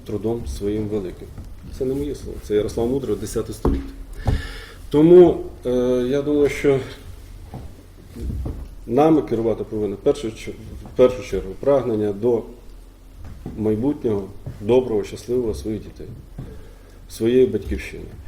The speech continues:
Ви знаєте, е, дійсно,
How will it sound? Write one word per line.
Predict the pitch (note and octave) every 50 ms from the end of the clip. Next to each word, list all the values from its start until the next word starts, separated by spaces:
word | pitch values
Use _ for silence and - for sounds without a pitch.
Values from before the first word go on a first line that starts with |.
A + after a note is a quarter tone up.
| - - - - - - - - - - - -
Ви | G2+ A#2 C3 C3
знаєте, | C3+ D#3 D#3 D#3 D3+ C#3+ B2+ A#2+ G#2 - - -
е, | A#2+ A#2 A2+ A2+ A2 A2 A2 G#2+ A2 G#2+ G#2+
дійсно, | C#3 D#3 D3+ D3+ D3 B2+ A#2 A2 G#2+